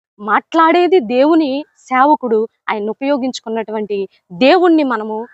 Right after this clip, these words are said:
మరి ఈరోజు, మ-, ఏ విధంగా మరి లెక్కలోకి తీసుకుంటున్నాం అనేది ఒకసారి ఆలోచించాలని ప్రభు నామంలో మనవి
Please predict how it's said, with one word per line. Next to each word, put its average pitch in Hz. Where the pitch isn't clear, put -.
మరి 202
ఈరోజు, 220
మ-, 226
ఏ 247
విధంగా 320
మరి 233
లెక్కలోకి 254
తీసుకుంటున్నాం 220
అనేది 214
ఒకసారి 208
ఆలోచించాలని 214
ప్రభు 202
నామంలో 208
మనవి 208